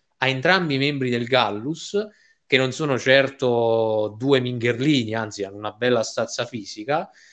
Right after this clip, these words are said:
però ovviamente essendo da solo contro due non aveva le possibilità di batterli entrambi così dal nulla. E il fatto che comunque stiano continuando questa storyline tra Kiana James e Jensen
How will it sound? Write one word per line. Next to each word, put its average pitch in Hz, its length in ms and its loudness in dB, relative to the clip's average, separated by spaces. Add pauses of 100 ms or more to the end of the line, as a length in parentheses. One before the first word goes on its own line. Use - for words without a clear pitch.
(320)
però 151 360 6
ovviamente 120 600 -2
essendo 139 440 0
da 120 120 2
solo 131 380 2
contro 131 320 0
due 123 320 -2
non 117 180 -6
aveva 127 320 2
le 117 140 -2
possibilità 120 640 -2
di 110 160 -10
batterli 113 480 0
entrambi 104 960 -4 (280)
così 117 320 0
dal 110 240 -4
nulla. 98 580 -4 (920)
E 175 120 4
il 180 100 2
fatto 220 380 4
che 156 140 2
comunque 165 840 2
stiano 160 320 0
continuando 160 580 0
questa 127 280 -2
storyline 143 1040 0
tra 120 560 4
Kiana 135 260 2
James 139 680 2
e 120 260 2
Jensen 202 960 0